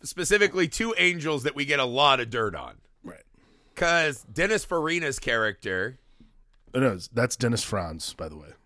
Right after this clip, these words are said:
Speaker 1: Dennis Franz. What did I say? Dennis
Speaker 2: Farina.
Speaker 1: Franz's character. Okay,
Speaker 2: Farina
Speaker 1: Dennis
Speaker 2: is the,
Speaker 1: Franz's character.
Speaker 2: Farina is, like, one of the great, like,
Speaker 1: Yes.
Speaker 2: yeah.
Speaker 1: Yes, that was a, an early morning coffee
Speaker 2: Yeah, of
Speaker 1: slip.
Speaker 2: course.
Speaker 1: Yeah. So Dennis Franz's character, right?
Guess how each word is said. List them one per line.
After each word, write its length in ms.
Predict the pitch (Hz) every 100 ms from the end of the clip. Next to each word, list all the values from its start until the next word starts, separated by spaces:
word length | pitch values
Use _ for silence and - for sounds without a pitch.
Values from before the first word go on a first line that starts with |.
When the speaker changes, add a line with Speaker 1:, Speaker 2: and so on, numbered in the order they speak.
| -
Speaker 1:
Dennis 220 | 233 233
Franz. 400 | 226 214 113 -
What 80 | 160
did 120 | 131
I 100 | 135
say? 300 | - 82 - _ _ _
Dennis 280 | 127 113 101
Speaker 2:
Farina. 60 |
Speaker 1:
Franz's 380 | 82 139 110 92
character. 260 | - 76 -
Okay, 60 |
Speaker 2:
Farina 360 | - 151 175 165
Speaker 1:
Dennis 140 | 139 127
Speaker 2:
is 60 |
the, 80 | 127
Speaker 1:
Franz's 520 | 165 180 127 123 127
character. 200 | - 123 147
Speaker 2:
Farina 200 | 165 151
is, 120 | 135
like, 180 | 127 123 117
one 180 | 123 131
of 60 | 120
the 60 |
great, 360 | 110 123 117 110 - -
like, 280 | 113 101 90 _ -
Speaker 1:
Yes. 420 | 123 - - -
Speaker 2:
yeah. 140 | - - _ _
Speaker 1:
Yes, 280 | 131 104 -
that 240 | 160 165
was 160 | 160 143
a, 260 | 143 135 135
an 80 | 135
early 380 | 139 147 147 139
morning 420 | 135 127 120 110
coffee 380 | 131 117 107 104
Speaker 2:
Yeah, 100 | 120
of 40 |
Speaker 1:
slip. 120 | 92 76
Speaker 2:
course. 100 | 101
Speaker 1:
Yeah. 80 | - - _ _ _ _ -
So 160 | -
Dennis 280 | 127 214 226
Franz's 440 | - 165 131 98 -
character, 360 | 69 57 -
right? 280 | 82 104 127